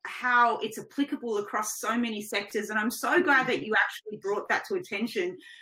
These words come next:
because it really is. And I think a lot of people have this, um, whether it's a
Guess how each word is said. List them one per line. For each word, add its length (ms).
because 520
it 160
really 580
is. 120
And 120
I 80
think 300
a 160
lot 200
of 140
people 380
have 380
this, 440
um, 500
whether 180
it's 160
a 140